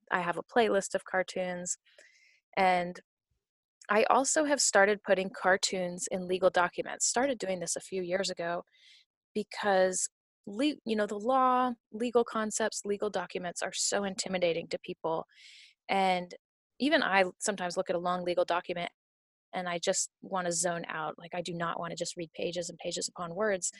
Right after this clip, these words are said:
And I especially don't want to if I think it's gonna actually be hard to understand, which so many legal documents are. And so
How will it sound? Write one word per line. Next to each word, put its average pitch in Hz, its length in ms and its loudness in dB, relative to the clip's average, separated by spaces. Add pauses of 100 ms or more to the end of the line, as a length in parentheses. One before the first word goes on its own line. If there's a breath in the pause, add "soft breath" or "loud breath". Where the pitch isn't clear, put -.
(320 loud breath)
And 196 200 0 (240)
I 208 80 -4
especially 262 420 2
don't 202 200 0
want 190 200 -4
to 196 140 -2
if 190 160 0
I 190 80 4
think 190 200 -6
it's - 140 -2
gonna 180 260 -4
actually - 260 -8
be 175 160 -8
hard 175 200 -2
to - 80 -2
understand, 165 580 -4
which - 220 -8
so 190 120 -2
many 185 240 -10
legal 175 200 -6
documents 170 540 -10
are. 180 320 -8 (800 loud breath)
And 214 160 0
so 233 440 4